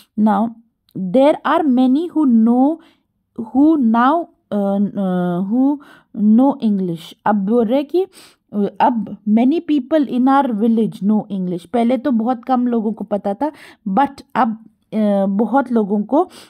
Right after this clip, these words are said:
uh, पता चल रहा है। During the holidays,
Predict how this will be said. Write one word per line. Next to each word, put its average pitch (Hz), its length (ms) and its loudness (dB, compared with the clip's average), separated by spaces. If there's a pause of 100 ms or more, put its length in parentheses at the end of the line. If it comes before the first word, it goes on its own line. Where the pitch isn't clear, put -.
(200)
uh, 202 240 0
पता 254 240 0
चल 202 260 -6
रहा 170 140 -8
है। 170 140 -18 (760)
During 294 360 2
the 427 340 -2
holidays, 254 600 0